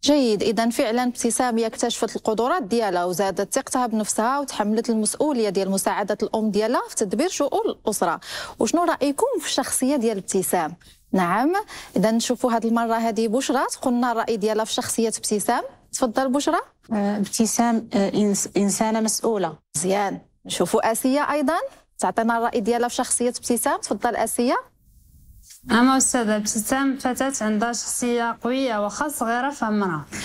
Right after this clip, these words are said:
Speaker 1: جيد. إذا فعلا ابتسام هي نموذج ديال الفتاة المغربية القوية اللي هي قد المسؤولية، وأكيد تحملها لهذه المسؤولية غادي يكون عنده آثار إيجابية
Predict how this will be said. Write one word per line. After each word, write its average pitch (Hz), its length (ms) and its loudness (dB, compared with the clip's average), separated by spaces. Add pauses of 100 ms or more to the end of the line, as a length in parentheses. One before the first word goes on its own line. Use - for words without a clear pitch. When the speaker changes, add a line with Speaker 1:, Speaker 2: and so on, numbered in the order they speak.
(240)
Speaker 1:
جيد. 247 460 4
إذا 220 260 0
فعلا 214 460 0
ابتسام 220 500 0
هي 208 220 0
نموذج 202 580 0
ديال 202 220 -2
الفتاة 208 460 -2
المغربية 185 600 0
القوية 214 520 2
اللي 175 360 0
هي 185 40 2
قد 277 240 -2
المسؤولية، 214 600 0 (360)
وأكيد 220 440 2
تحملها 254 640 0
لهذه 214 220 0
المسؤولية 226 580 0
غادي 220 260 0
يكون 220 220 0
عنده 202 360 0
آثار 302 320 -2
إيجابية 220 500 0